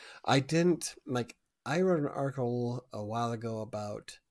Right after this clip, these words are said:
separating the f-, the ghostwriter from the creator. I wanted to be, I wanted something with my name on it. Like, that's why I started writing on Wattpad, is because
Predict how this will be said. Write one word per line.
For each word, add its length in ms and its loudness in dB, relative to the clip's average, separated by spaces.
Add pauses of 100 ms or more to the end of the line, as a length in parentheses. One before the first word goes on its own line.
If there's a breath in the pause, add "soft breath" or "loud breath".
(120)
separating 580 -2
the 60 -6
f-, 420 -16
the 120 -8
ghostwriter 760 -2
from 220 -6
the 80 -8
creator. 580 -8 (520 loud breath)
I 180 0
wanted 360 -2
to 80 -6
be, 520 -6 (1300 loud breath)
I 60 -4
wanted 260 0
something 320 -2
with 140 -2
my 100 0
name 300 -4
on 160 -12
it. 280 -20
Like, 440 -10
that's 240 -4
why 80 2
I 20 0
started 280 0
writing 300 -4
on 140 -8
Wattpad, 480 -6
is 140 -10
because 480 -8